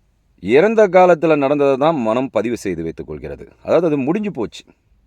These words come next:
அடுத்து எதிர்காலத்துல வரப்போறத இந்த மாதிரியான கனவுகளா மனசு பதிவு செஞ்சு வச்சுக்கும். இந்த மாதிரிலாம் நடந்தா அப்படி நடக்கும், இப்படி நடக்கும்னு மனசு கற்பனைகள் பண்ணி வச்சிருக்கும். இந்த பதிவுகளும் உங்களுக்குள்ள அடக்கும். So, இறந்த காலம்,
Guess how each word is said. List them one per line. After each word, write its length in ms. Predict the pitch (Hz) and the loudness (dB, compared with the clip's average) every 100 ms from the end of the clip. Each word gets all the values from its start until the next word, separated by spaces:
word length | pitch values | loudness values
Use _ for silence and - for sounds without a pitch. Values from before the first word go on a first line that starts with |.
| _ _ _ _ _ _ _ _ _ | _ _ _ _ _ _ _ _ _
அடுத்து 420 | - 123 196 226 226 | 0 4 4 2 2
எதிர்காலத்துல 760 | 170 185 226 220 208 180 175 | 4 4 6 6 6 6 4
வரப்போறத 800 | 156 160 156 139 151 147 147 190 | 6 4 2 2 2 2 4 2
இந்த 280 | 160 147 156 | 2 0 0
மாதிரியான 480 | 156 147 147 139 127 - | 2 2 2 2 -2 -2
கனவுகளா 580 | 139 202 202 185 180 | -2 0 2 4 4
மனசு 380 | 160 123 123 135 | 2 -2 -4 -6
பதிவு 300 | 107 92 98 - | -4 -4 -4 -8
செஞ்சு 240 | 82 76 | -12 -12
வச்சுக்கும். 300 | 73 - 78 | -14 -14 -12
இந்த 160 | 80 101 | -8 -4
மாதிரிலாம் 300 | 104 107 120 | -2 0 0
நடந்தா 280 | 117 101 104 | -2 -2 -2
அப்படி 220 | 87 92 | -2 -8
நடக்கும், 440 | 87 76 69 80 - _ _ | -8 -10 -12 -16 -16 _ _
இப்படி 280 | - 117 127 | -6 -2 -2
நடக்கும்னு 480 | 104 90 76 120 190 | -2 -4 -6 -6 -6
மனசு 640 | 117 107 131 - 185 - _ - | -4 -4 -4 -6 -8 -8 _ -4
கற்பனைகள் 500 | 139 - 202 143 95 | -4 -2 -2 -2 -4
பண்ணி 180 | 85 82 | -8 -10
வச்சிருக்கும். 440 | 76 - - - _ _ _ | -12 -16 -18 -20 _ _ _
இந்த 340 | - 175 233 214 | -4 0 2 4
பதிவுகளும் 540 | 156 131 101 104 135 | 2 0 0 -2 -4
உங்களுக்குள்ள 320 | 87 85 87 | -6 -6 -4
அடக்கும். 320 | 76 69 64 - _ _ _ | -4 -8 -16 -20 _ _ _
So, 540 | - 208 131 143 220 - _ _ _ _ - | 0 2 4 4 0 -4 _ _ _ _ -18
இறந்த 480 | 87 95 123 190 190 | -10 0 2 4 6
காலம், 340 | 190 208 240 | 6 6 2